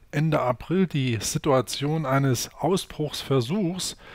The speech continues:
der sich jedoch letztlich erschöpfte. Heute sieht das ein Stück weit interessanter aus.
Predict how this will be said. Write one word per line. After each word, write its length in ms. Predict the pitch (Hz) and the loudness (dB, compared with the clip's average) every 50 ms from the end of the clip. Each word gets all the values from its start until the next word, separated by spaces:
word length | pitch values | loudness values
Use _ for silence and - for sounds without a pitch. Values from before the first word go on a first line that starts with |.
| - - - - - - - - - _ - | -20 -18 -20 -20 -20 -20 -20 -20 -20 _ 4
der 460 | 147 139 147 151 156 160 165 147 139 - | 8 8 10 10 10 8 6 4 0 -4
sich 400 | - - 127 123 139 143 - - | -8 0 4 4 4 4 4 2
jedoch 300 | 143 135 - 139 131 - | 0 0 0 -2 -2 0
letztlich 420 | 123 120 117 - - - 127 120 | 0 0 0 0 -2 -2 -2 0
erschöpfte. 540 | 139 139 135 - - 170 156 - - - 123 | 0 0 -2 0 0 0 -2 -2 -4 -4 -2
Heute 320 | 113 110 120 151 175 190 160 | 0 2 2 2 2 2 2
sieht 180 | - 185 160 | 0 2 4
das 160 | 175 160 - | 4 4 4
ein 60 | - 143 | 4 0
Stück 280 | - - 208 202 - | 0 -2 -6 -2 2
weit 180 | 180 165 160 - - - - - - | 4 4 4 4 0 -8 -20 -8 -2
interessanter 720 | - 196 202 - 139 156 151 135 123 139 156 196 - 170 | 2 2 2 4 4 6 6 8 8 6 6 8 8 8
aus. 460 | 127 117 117 135 190 190 - - - | 8 8 6 4 2 2 0 -2 -6